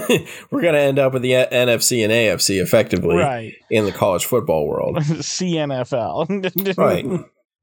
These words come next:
Speaker 1: And I'm okay with that. Um, you know, this is the way things have been pushing for a long time.
Speaker 2: I'm okay with it now because the thing was, is, like,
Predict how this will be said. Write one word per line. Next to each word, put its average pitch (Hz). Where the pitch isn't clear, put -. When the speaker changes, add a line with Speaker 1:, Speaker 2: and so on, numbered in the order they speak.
Speaker 1:
And 180
I'm 190
okay 120
with 92
that. 76
Um, 107
you 131
know, 110
this 127
is 117
the 113
way 110
things 113
have 104
been 104
pushing 101
for 90
a 110
long 113
time. 87
Speaker 2:
I'm 226
okay 214
with 175
it 151
now 185
because 151
the 131
thing 170
was, 160
is, 131
like, 123